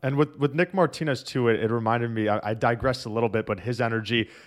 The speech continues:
just the crowd, watching the crowd today of, of a, of a first spring training game, Friday in Peoria, everyone standing up, watching the Padres trying to rally it. It's spring training.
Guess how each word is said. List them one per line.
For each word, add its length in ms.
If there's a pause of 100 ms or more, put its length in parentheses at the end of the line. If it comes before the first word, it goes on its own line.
(120)
just 240
the 80
crowd, 600
watching 360
the 60
crowd 400
today 200
of, 140
of 200
a, 120 (120)
of 100
a 60
first 420
spring 320
training 540
game, 380 (260)
Friday 500
in 80
Peoria, 720 (280)
everyone 500
standing 500
up, 180
watching 380
the 80
Padres 380
trying 180
to 80
rally 400
it. 140 (120)
It's 160
spring 420
training. 500